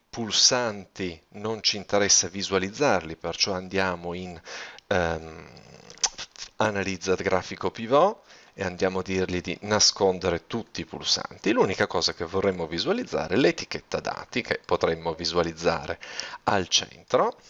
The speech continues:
e poi andiamo solo a modificare la, dal punto di vista grafico, rendendolo un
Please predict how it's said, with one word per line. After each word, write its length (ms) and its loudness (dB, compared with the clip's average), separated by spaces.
e 100 2
poi 340 -4
andiamo 380 -2
solo 480 4
a 160 0
modificare 920 -6
la, 260 0
dal 1500 -20
punto 300 -8
di 80 -8
vista 260 0
grafico, 540 -2
rendendolo 500 0
un 180 -2